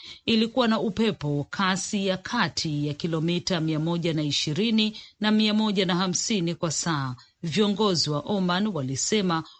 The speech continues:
upepo ulikuwa ukisababisha mawimbi ya hadi mita kumi. Picha za video kutoka watangazaji wa Oman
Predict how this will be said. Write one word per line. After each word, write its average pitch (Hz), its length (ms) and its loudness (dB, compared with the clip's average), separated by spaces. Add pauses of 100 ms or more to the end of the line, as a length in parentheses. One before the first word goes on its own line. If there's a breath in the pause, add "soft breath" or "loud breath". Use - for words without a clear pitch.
upepo 226 440 0
ulikuwa 165 340 0
ukisababisha 175 840 0
mawimbi 170 720 0 (240 loud breath)
ya 202 160 2
hadi 180 360 2
mita 160 420 0
kumi. 143 560 0 (340 loud breath)
Picha 170 360 2
za 170 140 0
video 180 500 0
kutoka 180 440 -2
watangazaji 165 800 0
wa 143 160 -2
Oman 190 420 0